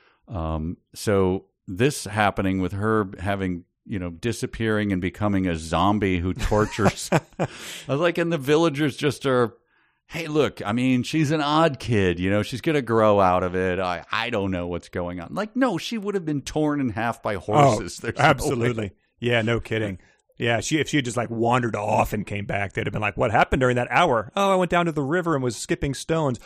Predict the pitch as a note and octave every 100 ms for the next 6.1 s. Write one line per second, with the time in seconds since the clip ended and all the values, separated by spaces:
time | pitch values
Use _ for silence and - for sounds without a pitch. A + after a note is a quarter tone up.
0 | - E3+ A#3+ G#3+ - E3+ - F3+ - -
1 | C#3 - - - - F2+ F#2 F#2 A2+ C#2+
2 | - D3 A#2+ A#2+ G#2+ - A#2+ C3+ C3 A2
3 | _ - C3+ C3+ - A#2+ - A#2 - -
4 | D3 B2 G2+ G#2+ C#3 D3+ F2 E2+ - A2+
5 | A#2 - B2+ F2 E2+ G#2+ A#2 F#2+ - F#2+